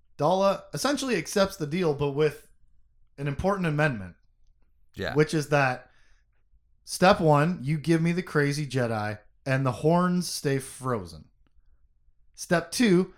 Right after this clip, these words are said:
Speaker 1: if your Jedi is good for one month, I'll unfreeze one of Cornhorn's children.
Speaker 2: <laughs> Yeah.
Speaker 1: And then successively the next month if they're both good. You know what I mean? Earning it on good behavior, which is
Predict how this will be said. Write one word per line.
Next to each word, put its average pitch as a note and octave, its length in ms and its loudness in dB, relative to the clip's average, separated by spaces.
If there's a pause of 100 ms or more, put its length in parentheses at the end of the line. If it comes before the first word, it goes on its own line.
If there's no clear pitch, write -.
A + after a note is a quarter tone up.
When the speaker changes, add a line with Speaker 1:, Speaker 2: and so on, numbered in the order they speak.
(160)
Speaker 1:
if D#3+ 180 -2
your E3 120 2
Jedi F3 500 6
is D3+ 120 4
good G#3 300 4
for D#3 140 0
one F3 360 6
month, F3 380 2 (240)
I'll C3 280 0
unfreeze F#3+ 680 4
one F#3 420 4
of D#3+ 320 0 (260)
Cornhorn's F3+ 600 8
children. B2 540 -4
Speaker 2:
<laughs> - 40 -14
Yeah. B2+ 380 0 (800)
Speaker 1:
And C3 120 -4
then C3 180 -2
successively C#3+ 640 0
the C3+ 80 -2
next B2+ 280 -6
month A#2 240 -4
if A2+ 140 -8
they're A2+ 120 -6
both G#2+ 280 -8
good. G2 300 -10 (240)
You C#3 100 -10
know D3+ 100 -2
what D3 100 -2
I C#3+ 40 -4
mean? C#3+ 240 -6
Earning F3+ 300 -2
it E3 100 -4
on D3+ 220 0
good D3 160 -2
behavior, C3 480 -2
which F#3 200 -2
is A3+ 220 -6